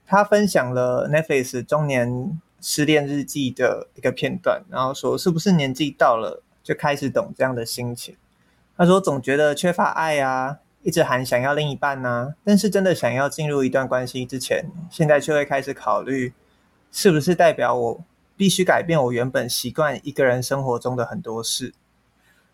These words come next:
他说：“万一不 work out 怎么办呢？一边害怕老了，也不敢改变投入，一边却又担心越来越老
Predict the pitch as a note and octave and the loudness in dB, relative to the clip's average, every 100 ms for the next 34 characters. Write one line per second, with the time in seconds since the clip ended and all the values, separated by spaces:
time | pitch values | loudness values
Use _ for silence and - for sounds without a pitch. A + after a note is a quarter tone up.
0 | _ _ - E3 F3 F3+ G3 F#3+ F#3 F3+ | _ _ 0 2 2 2 2 2 0 0
1 | F#3+ - - F3 F3 F3 E3+ D3 C3 A#2 | -4 -6 -2 0 0 0 0 0 0 -4
2 | C#3+ C#3 B2 A#2+ B2 - _ _ _ _ | 0 -2 -2 -4 -6 -10 _ _ _ _
3 | D#3+ E3+ E3 E3+ D3+ E3 C3+ G#2+ G#2 A#2 | 2 4 4 4 2 -2 -2 -4 -6 -12
4 | - - _ _ _ - - C3 E3 C#3+ | -12 -18 _ _ _ -10 0 2 4 2
5 | C3+ - B2 C#3+ D#3 - A#2 B2 C#3 C3+ | 0 0 0 2 -2 -2 -2 0 0 -2
6 | - D3+ D3 D#3 D#3 C#3+ C#3+ C#3+ D3 D3 | -2 -2 0 2 0 2 0 -2 -4 -4
7 | F#3+ - F3+ C#3 C#3+ D#3 B2 - | -6 0 4 4 4 0 -2 -4